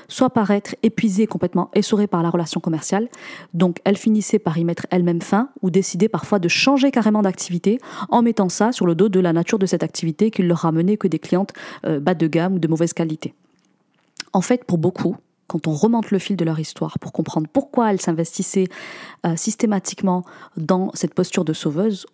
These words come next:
on découvrait qu'elles portaient en réalité une culpabilité juste énorme. Je vais vous décrire par exemple quelques situations ici, ça vous aidera peut-être à vous reconnaître si c'est votre cas. Par exemple, c'était des personnes qui avaient vécu un accident de la vie qu'elles ne se pardonnaient pas. Euh,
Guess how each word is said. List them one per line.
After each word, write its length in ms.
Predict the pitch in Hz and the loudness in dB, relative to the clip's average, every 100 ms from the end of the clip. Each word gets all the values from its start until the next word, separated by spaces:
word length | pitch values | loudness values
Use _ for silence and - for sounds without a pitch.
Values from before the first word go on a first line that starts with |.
| - | 0
on 100 | 254 | 2
découvrait 460 | 202 - 170 156 | 0 0 -2 -2
qu'elles 180 | - 180 | -2 -4
portaient 320 | - 160 - | -4 -6 -2
en 80 | 220 | -2
réalité 460 | 160 175 170 175 233 | 0 -2 -2 -2 -4
une 100 | 185 | -4
culpabilité 680 | - - 185 180 185 - | -6 -4 -2 -2 -2 -2
juste 360 | 214 190 - - _ | 0 -2 -4 -14 _
énorme. 580 | 190 190 190 156 143 151 _ - - - - - | 0 2 2 0 -4 -8 _ -20 -20 -20 -20 -2
Je 120 | 214 | 0
vais 40 | |
vous 60 | 220 | 2
décrire 300 | 214 - 196 | 2 0 -2
par 140 | 160 | -2
exemple 220 | 160 170 170 | -2 -2 -4
quelques 200 | 156 165 | -4 -6
situations 440 | - 165 160 180 | -4 -4 -2 -2
ici, 180 | 170 214 | -2 -2
ça 140 | 185 | -2
vous 160 | 165 165 | 0 0
aidera 240 | 160 175 | 0 -2
peut-être 360 | - 180 185 165 | -2 -4 -4 -4
à 60 | |
vous 140 | 151 160 | -4 -4
reconnaître 480 | 165 170 165 - - | -2 0 -2 -4 -10
si 120 | - | -6
c'est 120 | 170 | -4
votre 260 | 160 - 160 | -4 -6 -8
cas. 160 | 156 - - - - - - | -8 -14 -20 -20 -20 -20 -10
Par 100 | - | -2
exemple, 220 | 180 247 294 | 2 2 0
c'était 200 | 214 214 | 0 0
des 80 | |
personnes 440 | 175 180 - 226 233 | 0 -4 0 0 2
qui 80 | 170 | 0
avaient 120 | 160 | 0
vécu 280 | 170 - 226 | -2 -2 0
un 100 | 175 | 0
accident 380 | 185 - 226 | -2 -4 0
de 80 | 220 | 0
la 140 | 175 156 | 0 0
vie 260 | 160 196 - _ - | -2 -4 -10 _ -6
qu'elles 160 | 175 | -2
ne 60 | 185 | -2
se 180 | - 180 | -4 -6
pardonnaient 480 | 175 175 185 170 | -4 -2 -2 -2
pas. 220 | - 147 - _ _ _ _ - - - - - _ | -4 -12 -14 _ _ _ _ -20 -20 -20 -20 -20 _
Euh, 300 | 180 170 180 | -2 -2 -4